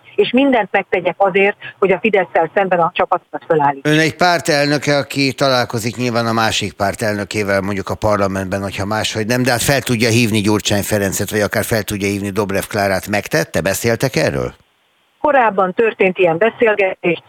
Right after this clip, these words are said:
Speaker 1: sajnos falra hány borsó. Tapasztaltam.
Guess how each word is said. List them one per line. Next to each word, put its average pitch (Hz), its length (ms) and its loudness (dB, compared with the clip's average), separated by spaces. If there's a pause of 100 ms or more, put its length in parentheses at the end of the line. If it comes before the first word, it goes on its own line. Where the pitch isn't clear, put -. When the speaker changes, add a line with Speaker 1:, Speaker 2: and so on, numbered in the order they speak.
(160)
Speaker 1:
sajnos 202 680 0
falra 175 340 2
hány 151 200 0
borsó. - 380 -4 (800)
Tapasztaltam. 202 800 2